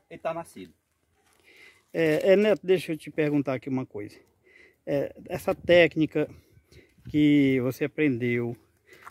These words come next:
Speaker 2: da questão da horta, porque você trabalhava com outras coisas, né?
Speaker 1: Não, eu trabalhei com muita coisa, trabalhei com garimpo, comecei mais era garimpo. Mas eu tinha muita vontade de
Speaker 2: Roça no
Speaker 1: trabalhar com horta.
Speaker 2: toco.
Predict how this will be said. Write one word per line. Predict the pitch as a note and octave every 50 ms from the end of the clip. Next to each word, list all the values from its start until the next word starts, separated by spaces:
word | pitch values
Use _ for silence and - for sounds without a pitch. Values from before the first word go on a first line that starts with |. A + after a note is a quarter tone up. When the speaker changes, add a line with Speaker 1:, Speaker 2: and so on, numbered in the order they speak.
| _ -
Speaker 2:
da | - C#3
questão | - D3 C3 - - D#3 C#3+ C3+
da | D3+ C#3+ B2
horta, | B2 C3 B2 A#2 - C#3
porque | C#3 - C#3+ C#3 - D#3 D#3 D3+ D3+ D3+ D3+ D3+ D3+ - C#3+ E3+
você | F3 C#3 - -
trabalhava | - F3 D3+ D3 D3+ E3 G3+ A#3+
com | - C#4+
outras | D4 D4 - D#4 C4+ -
coisas, | - D3+ A#2 G#2+ A2
né? | B2 D#3+ A#3+ - _ _ _ _ _ _ _ _ _ - - _
Speaker 1:
Não, | - A3+ A#3
eu | F#3+ D3+ C3+
trabalhei | - - F3 G3+ G#3+ F#3
com | G#3+
muita | G#3 - A#3
coisa, | - G3+ D#3 B2 A#2 -
trabalhei | C#3 C#3 C3+ F3 F3 D#3 C#3
com | D#3 D#3+ D3+ C#3 B2+ A#2 A2
garimpo, | G2+ G#2 G#2+ G2+ A2+ C3 C#3+ D3 C#3 C3+ -
comecei | C3+ C3+ C3+ C3+ D3 D#3 D3 - F3+ F#3+ D#3+
mais | D3+ F#3 F#3 F#3
era | G#3+ -
garimpo. | G#3 A#3 D#4+ D4+ B3+ C3+ G2 F2+ - _ _ _ _ - - _ - _ _ _ _ _
Mas | - A2+ C3+ D3 D#3 D3 D3
eu | F3+ E3 F3 E3+ E3 E3 D#3 - - _ -
tinha | - E3+
muita | E3 G3 - G#3
vontade | F#3+ F3 G#3
de | G#3
Speaker 2:
Roça | E3+ - G#3
no | F3 E3 D3
Speaker 1:
trabalhar | - -
com | E3 F3 F3+ F3 E3+ E3 D#3+ D#3
horta. | D3 - -
Speaker 2:
toco. | - -